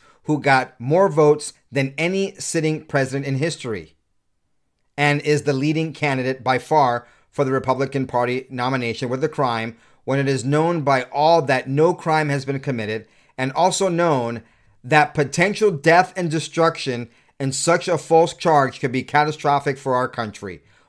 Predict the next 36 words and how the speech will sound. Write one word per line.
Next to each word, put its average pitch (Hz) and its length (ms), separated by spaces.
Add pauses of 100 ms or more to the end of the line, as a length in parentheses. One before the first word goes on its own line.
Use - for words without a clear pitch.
Why 170 360
and 151 200
who 143 120
would 160 180
do 147 160
such 135 240
a 131 40
thing? 104 360 (260)
Only 170 280
a 156 40
degenerate 143 500
psychopath 120 680
that 113 200
truly 131 360
hates 110 260
the 107 140
U 98 200
S 101 220
A. 78 200 (1160)
So, 143 160
of 123 120
course, 143 320
the 143 140
left 131 280
is 131 100
crazy 135 640 (240)
with 120 140
President 135 340
Trump 135 260
saying 131 280
that 117 160
there's 120 160
potential 135 480
death 135 340
and 135 140
destruction 117 720